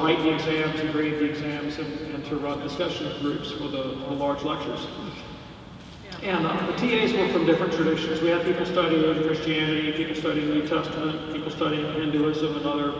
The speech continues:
you know, Buddhism, anything that was in the religion department. So not everybody there was well versed in the Bible.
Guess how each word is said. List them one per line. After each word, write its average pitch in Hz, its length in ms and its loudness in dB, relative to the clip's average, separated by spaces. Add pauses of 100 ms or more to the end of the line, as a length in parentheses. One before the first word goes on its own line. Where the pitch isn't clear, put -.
(160)
you 165 60 -2
know, - 120 -4 (800)
Buddhism, 156 960 4
anything 214 380 0
that 170 100 2
was 165 120 0
in 156 80 4
the 147 80 2
religion 160 340 0
department. - 480 -2
So 220 120 -2
not 202 180 2
everybody 175 320 4
there 160 180 4
was 160 140 0
well 151 240 2
versed 151 260 0
in 151 140 -4
the - 60 -4
Bible. 135 500 -4